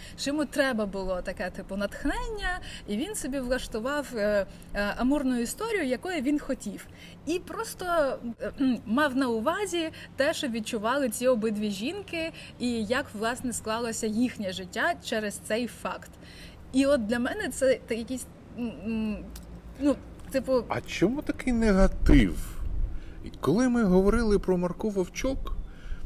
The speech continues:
Speaker 2: це була зовсім інша тема. Ж якщо Марко Вовчок, значить, е, гуляє з декількома, е, чоловіками, то це нормально.
Speaker 1: Е,
Speaker 2: А тут що, не
Speaker 1: вона
Speaker 2: нормально?
Speaker 1: не була заміжня.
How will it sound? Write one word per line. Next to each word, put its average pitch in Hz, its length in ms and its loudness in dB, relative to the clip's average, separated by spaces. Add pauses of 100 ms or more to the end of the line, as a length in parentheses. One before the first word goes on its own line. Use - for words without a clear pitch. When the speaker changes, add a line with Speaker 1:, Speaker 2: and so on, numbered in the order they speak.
(180)
Speaker 2:
це - 180 6
була 262 280 4
зовсім 277 420 0
інша 254 320 2 (100)
тема. 117 280 2
Ж - 120 0
якщо 131 240 2
Марко 139 300 4
Вовчок, 127 420 -2
значить, 127 340 -4 (420)
е, 98 40 4
гуляє 101 540 6
з 92 100 -2
декількома, 98 760 0
е, 95 300 -2
чоловіками, 90 680 0
то 90 60 -8
це 95 160 -4
нормально. 90 720 -2 (180)
Speaker 1:
Е, 214 40 -4 (320)
Speaker 2:
А 98 100 0
тут - 200 4
що, - 160 6
не - 100 8
Speaker 1:
вона 120 120 8
Speaker 2:
нормально? - 280 6
Speaker 1:
не - 60 0
була 285 220 -2
заміжня. 294 460 -4